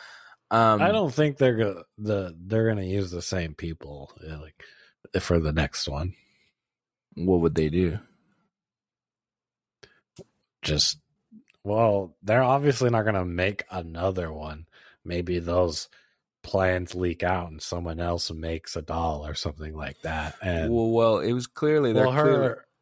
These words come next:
Speaker 1: clearly
Speaker 2: her mind's, like, in the cloud
Speaker 1: Yeah,
Speaker 2: or something,
Speaker 1: right. They clearly
Speaker 2: so
Speaker 1: hinted that so she can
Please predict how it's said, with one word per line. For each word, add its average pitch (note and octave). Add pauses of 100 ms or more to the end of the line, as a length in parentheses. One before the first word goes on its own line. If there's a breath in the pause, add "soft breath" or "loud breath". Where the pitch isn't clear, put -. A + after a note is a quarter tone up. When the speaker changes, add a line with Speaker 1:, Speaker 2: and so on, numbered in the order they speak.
(120)
Speaker 1:
clearly E3+
Speaker 2:
her -
mind's, G#2+
like, F#2+
in G2+
the F#2+
cloud F2+
Speaker 1:
Yeah, -
Speaker 2:
or E2
something, F2
Speaker 1:
right. E2
They F2
clearly A#2+
Speaker 2:
so -
Speaker 1:
hinted G#2
that E2
so F2
she F#2+
can D#2